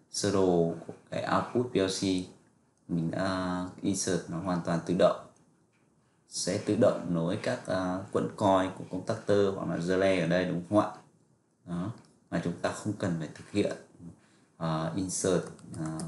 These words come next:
sim point của P L C, xong rồi chúng ta lại insert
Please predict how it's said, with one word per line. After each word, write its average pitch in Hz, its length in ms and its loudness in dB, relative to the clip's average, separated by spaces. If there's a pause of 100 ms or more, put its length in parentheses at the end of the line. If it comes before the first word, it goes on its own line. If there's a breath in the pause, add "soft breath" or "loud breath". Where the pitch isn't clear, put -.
(520 loud breath)
sim 95 180 -2 (100)
point 95 180 6
của - 120 -4
P - 40 0
L 92 140 4
C, 98 420 2
xong 95 220 -2
rồi 85 140 0
chúng 82 80 -4
ta 87 140 -2
lại 87 140 -4 (640)
insert 92 400 -2